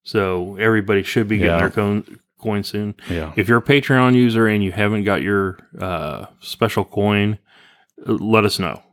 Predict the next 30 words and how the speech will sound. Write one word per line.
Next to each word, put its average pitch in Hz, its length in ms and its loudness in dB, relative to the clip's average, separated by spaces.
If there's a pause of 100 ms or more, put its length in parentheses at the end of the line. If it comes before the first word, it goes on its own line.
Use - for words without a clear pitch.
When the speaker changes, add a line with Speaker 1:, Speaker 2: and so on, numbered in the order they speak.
(180)
Speaker 2:
Yeah. 82 220 -8
Speaker 1:
We'll, 98 240 2
we'll, 92 360 -2 (160)
we'll 95 140 0
send 101 280 2
it 95 120 0
to 92 100 -4
you. - 180 -6 (400)
Speaker 2:
Yeah, - 140 -6 (100)
we 90 160 0
will 92 240 2
get 87 240 -2
those 85 240 -4
to 82 140 -6
you, 85 120 -4
I 87 60 -2
promise. 82 560 -8 (580)
Speaker 1:
All 135 120 -8
right, 254 200 -4
Russ. 196 300 -2
So 127 300 -2 (160)
pretty 233 180 2
good 254 220 -2
show. 214 640 0
Speaker 2:
It - 20 -2
Speaker 1:
I - 100 4
wanna 226 360 4
Speaker 2:
was. 175 80 0
Speaker 1:
talk 220 200 2
about, 139 380 0